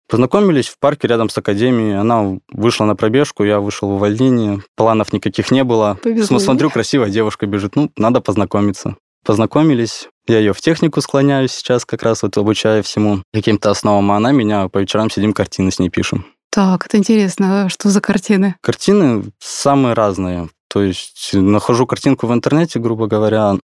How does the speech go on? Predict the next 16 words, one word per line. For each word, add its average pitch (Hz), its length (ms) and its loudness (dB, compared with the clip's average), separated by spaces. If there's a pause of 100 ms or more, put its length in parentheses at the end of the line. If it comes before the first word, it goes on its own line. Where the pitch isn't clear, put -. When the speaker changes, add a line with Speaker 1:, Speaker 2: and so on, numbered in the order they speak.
Speaker 1:
говорю: 104 160 2
«Хочу - 260 0
такое 127 240 0
нарисовать». 98 540 -2
Она 98 80 -2
говорит: 95 160 -2 (100)
«Чем 143 200 0
хочешь 113 220 0
нарисовать?» 90 520 -2 (160)
«А 107 80 0
чем 131 180 0
можно?» 87 320 -2 (320)
Я 156 60 2
начинаю 120 320 0
перечислять, 95 500 -4
там, 85 160 -6